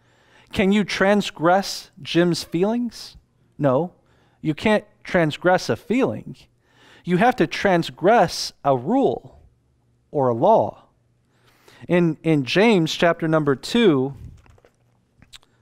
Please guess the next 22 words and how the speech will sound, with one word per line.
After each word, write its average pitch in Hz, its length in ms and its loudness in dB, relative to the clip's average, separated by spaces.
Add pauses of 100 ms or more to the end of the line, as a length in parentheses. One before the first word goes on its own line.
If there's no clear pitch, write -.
(640)
James 180 380 0
chapter 170 340 -2
number 147 220 -2
two, 151 680 -2
it 143 180 -2
says 156 640 0 (3750)
in 143 140 -4
verse 165 280 0
eleven, 156 440 2
"For 165 180 0
he 214 300 -2
that 190 240 0
said, 185 440 2
'Do 151 120 0
not 175 360 0
commit 180 240 0
adultery,' 156 640 0
said 151 180 0
also, 175 380 2
'Do 170 180 0
not 156 240 0
kill.' 160 480 2